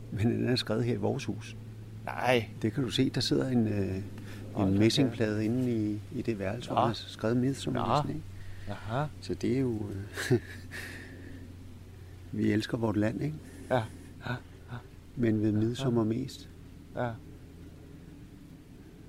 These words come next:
Speaker 2: Ja, ja, ja, ja.
Speaker 1: Når hver sky over marken velsignelsen sender.
Speaker 2: Ja.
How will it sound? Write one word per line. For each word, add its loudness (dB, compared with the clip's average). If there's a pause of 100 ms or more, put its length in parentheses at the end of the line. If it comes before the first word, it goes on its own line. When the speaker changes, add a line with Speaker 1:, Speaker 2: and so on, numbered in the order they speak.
(840)
Speaker 2:
Ja, -8
ja, -2 (100)
ja, 2
ja. 0
Speaker 1:
Når -2
hver -4
sky -2
over -2
marken -4
velsignelsen -4
sender. -6 (440)
Speaker 2:
Ja. 0